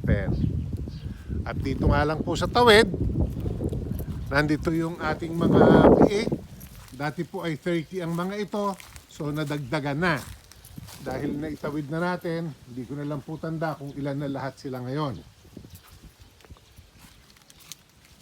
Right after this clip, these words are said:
Ayun sila. At yung iba niyan ay nandun naman po sa may likod doon, sa ilalim nung pakiling. Si, itong mga ito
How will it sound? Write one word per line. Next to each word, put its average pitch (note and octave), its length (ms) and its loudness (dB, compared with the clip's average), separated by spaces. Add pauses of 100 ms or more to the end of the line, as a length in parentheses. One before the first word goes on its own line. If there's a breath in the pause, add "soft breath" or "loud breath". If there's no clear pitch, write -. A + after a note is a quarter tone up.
(1400)
Ayun D3+ 480 -8
sila. F#3 400 -2 (1120)
At B2 160 -16
yung C#3 160 -14
iba C#3 240 -10
niyan E3 320 -4
ay C#3+ 160 -10
nandun C#3 400 -8
naman C#3+ 240 -8
po C#3+ 160 -10
sa D3+ 80 -10
may C#3 240 -8
likod D3 320 -6
doon, E3 200 -2 (520)
sa - 160 -6
ilalim C3+ 480 -6
nung C3+ 240 -8
pakiling. A#2+ 560 -12 (1700)
Si, - 160 -14 (240)
itong A3 320 -6
mga A3 320 -4
ito G#3 260 -2